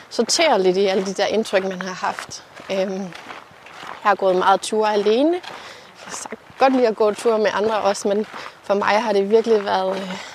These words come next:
været godt med at bare gå og være ude i naturen og ligesom sådan, okay, nu er jeg her. <laughs> Det har været lidt en, en bumpet vej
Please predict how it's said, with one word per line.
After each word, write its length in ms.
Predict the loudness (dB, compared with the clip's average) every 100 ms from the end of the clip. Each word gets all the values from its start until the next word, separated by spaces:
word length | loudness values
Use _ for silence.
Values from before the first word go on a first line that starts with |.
| -18 -18 -18 -16 -18 -20 -10 -2
været 180 | -2
godt 240 | 2 2 2
med 120 | 0
at 140 | 0 0
bare 180 | -2
gå 140 | 0 2
og 220 | 4 2
være 320 | 0 2 2 2 -4 -16 -18 -20 -20 -18 -4
ude 120 | 0 2
i 20 |
naturen 520 | 2 -2 0 2 2
og 120 | 2
ligesom 400 | 2 2 2 0
sådan, 360 | 0 -2 -2 -4 -10 -16 -18 -14 -14 -14 -14 -12
okay, 280 | -4 2 4
nu 160 | 4
er 80 | 4
jeg 140 | 2 -2
her. 260 | 0 2 2 -2 -8
<laughs> 320 | -2 0 0 -2 -8 -16 -16 -10 -4
Det 80 |
har 80 | -2
været 200 | 2 2
lidt 160 | 2 2
en, 280 | 0 -2 0
en 180 | 0 4
bumpet 400 | 4 6 4 4
vej 260 | 2 0